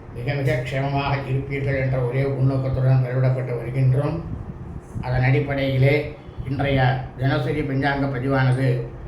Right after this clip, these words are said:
தமிழ் வருஷம் குரோதி வருஷம் ஆவணி மாதம் இருபத்தி எட்டாம் நாள்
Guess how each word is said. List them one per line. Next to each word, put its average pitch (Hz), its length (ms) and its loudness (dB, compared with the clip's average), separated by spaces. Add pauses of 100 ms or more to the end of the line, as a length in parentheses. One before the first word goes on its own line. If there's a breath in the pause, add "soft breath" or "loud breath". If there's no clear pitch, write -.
(380)
தமிழ் 151 320 2
வருஷம் 143 420 -2
குரோதி 123 340 0
வருஷம் 131 320 2 (460)
ஆவணி 147 320 0
மாதம் 135 320 0 (280)
இருபத்தி 139 400 0 (140)
எட்டாம் 131 480 0
நாள் 127 220 4